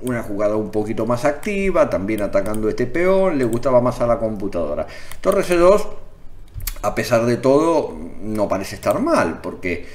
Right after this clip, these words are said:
si de repente juego torre B seis, siempre el peón de B dos está defendido y él va a poder seguir haciendo lo, lo que quiera hacer en la posición. Acá juego caballo D cinco, que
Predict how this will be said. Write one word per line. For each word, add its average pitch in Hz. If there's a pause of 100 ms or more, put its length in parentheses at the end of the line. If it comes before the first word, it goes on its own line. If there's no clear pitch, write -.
(140)
si -
de 101
repente 117
juego 127
torre 127
B 135
seis, 156
siempre 120
el 104
peón 107
de 110
B 110
dos 117
está 107
defendido 117
y 98
él 98
va 95
a -
poder 113
seguir 90
haciendo 95
lo, 85
lo -
que 95
quiera 95
hacer 113
en 90
la 87
posición. 104 (380)
Acá -
juego 151
caballo 120
D 104
cinco, -
que -